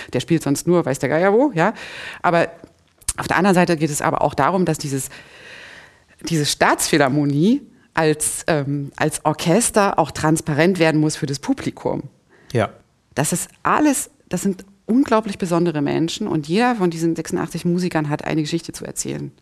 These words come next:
Speaker 1: Und das ist das Spannende. Und ich denke, dass das das Publikum auch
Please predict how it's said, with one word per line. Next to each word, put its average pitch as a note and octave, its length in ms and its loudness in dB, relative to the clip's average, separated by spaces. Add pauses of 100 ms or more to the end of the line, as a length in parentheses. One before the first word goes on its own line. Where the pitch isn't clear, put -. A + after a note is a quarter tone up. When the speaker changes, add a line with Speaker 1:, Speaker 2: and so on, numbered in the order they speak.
(800)
Speaker 1:
Und E3+ 260 2
das E3+ 120 0
ist E3+ 120 -6
das D#3+ 100 -4
Spannende. C3+ 380 -4
Und - 220 -4
ich - 100 -8
denke, G3 220 2
dass F#3 160 0
das F3+ 140 -2
das - 120 -6
Publikum - 500 -6
auch - 220 -2